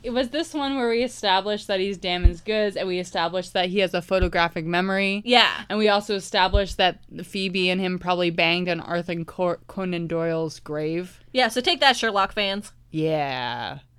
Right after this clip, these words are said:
Speaker 1: Oh, see, it's all coming together.
Speaker 2: 'Cause they have this whole, like, weird Sherlock Watson thing.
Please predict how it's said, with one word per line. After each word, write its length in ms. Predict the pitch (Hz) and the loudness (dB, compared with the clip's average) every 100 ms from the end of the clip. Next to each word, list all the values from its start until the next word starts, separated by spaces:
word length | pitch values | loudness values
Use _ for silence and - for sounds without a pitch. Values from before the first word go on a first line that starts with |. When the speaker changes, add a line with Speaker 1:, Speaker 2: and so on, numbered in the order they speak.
| _ _ _ | _ _ _
Speaker 1:
Oh, 380 | - 190 262 190 | 4 8 8 6
see, 280 | 165 196 214 | 2 2 2
it's 120 | 226 | 6
all 200 | 190 220 | 6 6
coming 420 | 240 240 240 240 | 6 4 6 4
together. 720 | 240 196 180 233 339 175 156 160 | 2 2 6 8 8 6 4 0
Speaker 2:
'Cause 120 | 269 | -2
they 140 | 294 | 0
have 180 | 381 440 | 0 0
this 160 | 277 269 | -2 -2
whole, 200 | 269 262 | 0 2
like, 260 | 247 233 220 | 2 0 -2
weird 240 | 247 220 | -4 -6
Sherlock 480 | - 254 220 214 220 | -4 -4 -2 -4 -2
Watson 500 | 233 254 - 208 196 | -2 -2 -4 -10 -8
thing. 400 | 190 185 190 | -8 -8 -10